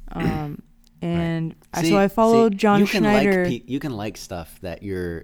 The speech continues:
Speaker 2: that was before your time. This
Speaker 1: Right.
Speaker 2: is like I tell my coworkers all the time, like, "Look, I like eighties music. I wasn't alive for it. Shut up." <laughs> Like,
Speaker 1: <laughs>
Speaker 2: yes, I know what dial-up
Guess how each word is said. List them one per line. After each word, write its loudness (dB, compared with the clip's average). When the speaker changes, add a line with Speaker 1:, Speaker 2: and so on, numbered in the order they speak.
Speaker 2:
that -10
was -6
before -4
your -6
time. -14
This -4
Speaker 1:
Right. 0
Speaker 2:
is 0
like -2
I -2
tell -2
my -4
coworkers -6
all -2
the -4
time, -10
like, -8
"Look, -2
I -2
like 0
eighties 0
music. -8
I -2
wasn't 2
alive 0
for -6
it. -12
Shut -4
up." -6
<laughs> -4
Like, 0
Speaker 1:
<laughs> -20
Speaker 2:
yes, 2
I -4
know 2
what 2
dial-up 0